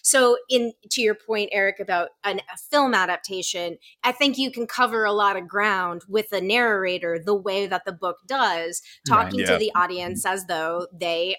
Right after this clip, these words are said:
Speaker 1: are smart and have seen movies and watched Game of Thrones, you know, and, and then hit all those dramatic beats and those comedy beats as well. So I just
Speaker 3: Hmm.
Speaker 1: think it needs to be adapted either way.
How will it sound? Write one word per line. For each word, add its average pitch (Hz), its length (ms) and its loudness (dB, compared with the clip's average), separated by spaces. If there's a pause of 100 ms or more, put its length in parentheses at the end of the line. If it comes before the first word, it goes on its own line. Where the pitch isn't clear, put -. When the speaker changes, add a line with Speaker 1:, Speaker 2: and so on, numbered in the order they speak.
Speaker 1:
are 175 260 0
smart 349 460 0
and 214 160 0
have 226 160 -2
seen 233 280 0
movies 254 600 -2
and 233 160 0
watched 220 320 0
Game 254 160 2
of 269 160 -4
Thrones, 214 500 -2
you 220 120 2
know, 214 360 2
and, 196 380 0 (640)
and 220 340 2 (160)
then 208 400 2
hit 196 320 -2
all 185 160 2
those 180 220 -4
dramatic 170 420 0
beats 165 240 -8
and 165 100 -8
those 160 120 -8
comedy 165 440 -8
beats 160 220 -12
as 147 180 -12
well. 156 300 -2
So - 380 -10 (400)
I 254 100 -2
just 285 140 -4
Speaker 3:
Hmm. 247 60 -4
Speaker 1:
think 359 100 -2
it 339 100 -4
needs 285 220 -6
to 285 80 -8
be 269 100 -2
adapted 226 640 -2
either 247 320 -4
way. 208 460 -2